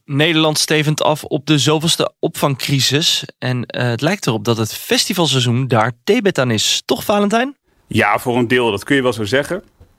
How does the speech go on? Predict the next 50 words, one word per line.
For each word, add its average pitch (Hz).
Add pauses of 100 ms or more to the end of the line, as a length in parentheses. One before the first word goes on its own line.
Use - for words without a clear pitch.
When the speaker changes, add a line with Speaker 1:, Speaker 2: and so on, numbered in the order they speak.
(300)
Speaker 2:
Want 120
eigenlijk 120
is 107
het, 120
eh, 101
de 101
zoveelste 117
opvangcrisis. 107 (560)
De -
opvang 120
zit 117
gewoon 107
prop 143
en 110
prop 113
vol. 131 (500)
Maar 117
wat 120
er 120
nu 120
bij 113
komt 131
in 110
het 110
voorjaar 131
is 123
dat 117
een 123
aantal 117
terreinen 117
waar 110
asielzoekers 127
worden 101
opgevangen, 120 (440)
dat 113
die 127
in 120
de 120
zomer 123
en 113
in 110
het 107
voorjaar 135
nodig 113
zijn 104
om, 113
eh, 95
festivals 156
te -
organiseren. 123